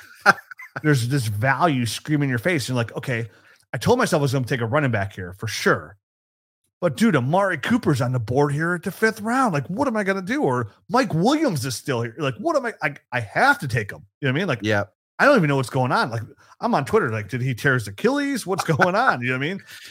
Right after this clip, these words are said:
Speaker 1: So you,
Speaker 2: Yes.
Speaker 1: and that happens more times than you're not, than not either. Like you,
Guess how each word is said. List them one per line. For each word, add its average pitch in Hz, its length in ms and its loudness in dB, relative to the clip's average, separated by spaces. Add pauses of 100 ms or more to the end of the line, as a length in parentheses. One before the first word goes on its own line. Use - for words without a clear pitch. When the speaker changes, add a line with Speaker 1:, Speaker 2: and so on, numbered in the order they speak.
Speaker 1:
So 180 120 2
you, 185 180 4
Speaker 2:
Yes. 107 400 0 (140)
Speaker 1:
and 165 100 -4
that 233 60 2
happens 214 340 0
more 175 180 0
times 160 280 -2
than 143 100 0
you're 139 100 -4
not, 139 200 -4 (280)
than 151 220 -10
not 135 240 -4
either. 180 280 -4
Like 104 220 -8
you, 170 320 -2